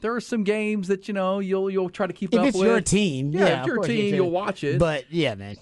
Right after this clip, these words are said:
Speaker 1: Well,
Speaker 2: there's
Speaker 1: like,
Speaker 2: nothing sexy about
Speaker 1: well, like,
Speaker 2: this week.
Speaker 1: like, Rod, even me, I'm not gonna be at the, uh, the event at Mockingbird Saloon this week. You and Patrick Davis will man that ship with Ty.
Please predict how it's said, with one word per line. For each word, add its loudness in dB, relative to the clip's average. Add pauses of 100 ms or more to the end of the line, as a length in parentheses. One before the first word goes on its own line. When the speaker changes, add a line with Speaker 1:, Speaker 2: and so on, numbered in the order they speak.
(140)
Speaker 1:
Well, 4
Speaker 2:
there's 4
Speaker 1:
like, 2
Speaker 2:
nothing 2
sexy -2
about 0
Speaker 1:
well, 0
like, 2
Speaker 2:
this -2
week. 0
Speaker 1:
like, -2
Rod, -2
even 0
me, -2
I'm -2
not -4
gonna -6
be -2
at -4
the, -2
uh, 0
the -2
event -4
at -4
Mockingbird -4
Saloon -2
this -6
week. -6
You -4
and -4
Patrick -4
Davis -4
will -4
man -2
that -6
ship -6
with -10
Ty. -4